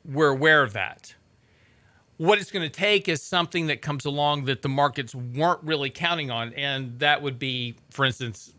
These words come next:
you know, the Biden administration coming out tomorrow saying, "Hey, we're gonna shut down the economy again for another four months,"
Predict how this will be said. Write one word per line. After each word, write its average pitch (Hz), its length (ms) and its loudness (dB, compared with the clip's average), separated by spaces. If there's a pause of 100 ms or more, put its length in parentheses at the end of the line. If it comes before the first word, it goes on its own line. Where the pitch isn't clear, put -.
(140)
you 135 140 -10
know, 117 100 -2
the 113 100 -6
Biden 131 220 4
administration 123 480 -4
coming 127 180 -2
out 110 60 -4
tomorrow 131 220 -2
saying, 123 180 -4
"Hey, 180 220 2
we're 160 140 -2
gonna 151 100 0
shut 147 200 -2
down 139 180 -2
the 123 60 -4
economy 131 440 -4
again 120 260 -6
for 127 140 -8
another 123 240 -4
four 135 240 -6
months," 113 440 -8